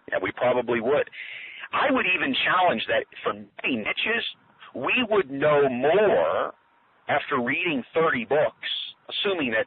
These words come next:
they weren't all just regurgitated information from each other, that we, we literally chose a nice selection of the best books in our niche, okay? We would possibly know more than the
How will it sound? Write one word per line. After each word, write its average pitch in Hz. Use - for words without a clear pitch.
they 107
weren't 117
all 117
just 107
regurgitated 104
information 90
from 90
each 87
other, 90
that 110
we, 113
we 156
literally 143
chose 117
a 127
nice 107
selection 101
of 92
the 104
best 113
books 98
in 98
our 80
niche, 76
okay? 92
We 277
would 427
possibly 160
know 151
more 190
than 180
the 175